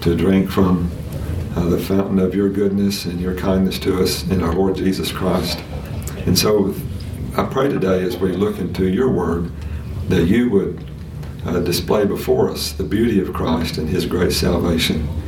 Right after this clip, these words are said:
We may know his love in a new, uh, in a new way, and that, w-,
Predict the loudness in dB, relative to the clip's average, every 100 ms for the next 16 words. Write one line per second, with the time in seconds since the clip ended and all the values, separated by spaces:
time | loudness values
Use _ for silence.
0 | -6 -6 -6 -2 2 2 2 2 2 2
1 | 2 2 2 2 0 -2 0 0 2 2
2 | 0 -8 -8 -8 -6 -4 -4 -4 -2 -2
3 | 0 0 2 2 2 2 2 2 2 -2
4 | -2 -2 0 0